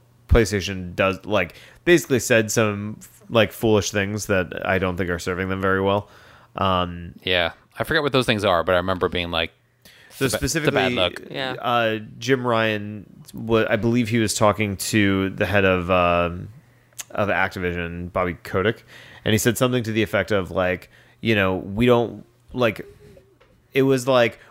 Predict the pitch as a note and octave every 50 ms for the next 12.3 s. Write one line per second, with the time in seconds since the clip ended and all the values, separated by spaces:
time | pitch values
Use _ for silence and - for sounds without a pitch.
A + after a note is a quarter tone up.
0 | _ - A#2+ C#3 C#3+ D#3 C#3+ C3 A#2 A#2+ A#2+ B2 A#2 A2+ A2 A2+ A2+ - A2 F#2+
1 | F2 D#2 G#2 G#2 G#2+ G2 F2 F#2 F#2+ F2+ G#2+ G2 A2+ G#2+ - - A2 G2+ F#2+ -
2 | - - A2 F#2+ F#2+ F#2+ - - G2+ - - F#2+ F2+ F2+ F2+ G#2+ G2+ - A#2 A2+
3 | G#2 G#2+ G#2+ - B2+ B2 B2+ B2+ B2+ B2+ - - - - - - - - _ -
4 | - - B2 A#2 A2 G#2 A2+ A2 A#2 - - A#2+ B2 A#2 A2+ B2+ B2+ B2 A#2 A2
5 | G#2+ - - B2 A2+ G2+ G2+ F#2+ F#2 F#2+ F#2+ F#2+ G2 A2 A2 A2 A2 G#2 G2+ -
6 | - G#2 G2 F#2+ - A2 G#2+ A2+ - - - - - _ _ - C3 C3+ A2+ A2+
7 | A#2 A#2+ B2 B2+ C3 C#3+ D3 D3 - - E3+ E3 D#3 D3 C#3+ - - G#2 A#2+ -
8 | - - B2+ A#2 A#2 A2 A2+ A#2+ A#2 G#2+ G2+ G2 G#2 - - G#2+ A2 A2+ - A#2
9 | A2+ A#2 G#2+ A2+ G#2+ - G#2 - - F#2 F#2+ F#2+ - B2+ B2 A2+ B2 B2 B2 B2+
10 | C3 C3 C3 - A#2+ A#2 A2 - - A#2 A2 G#2+ G#2 G2 F#2+ G#2+ G#2 G#2 G2 G2
11 | F#2+ F#2+ F#2 G2 G2 G2+ F#2+ E2+ F2 D#2+ F#2 F#2 F#2+ A2 - - - A2+ G#2+ -
12 | A2 G#2 F#2+ E2+ -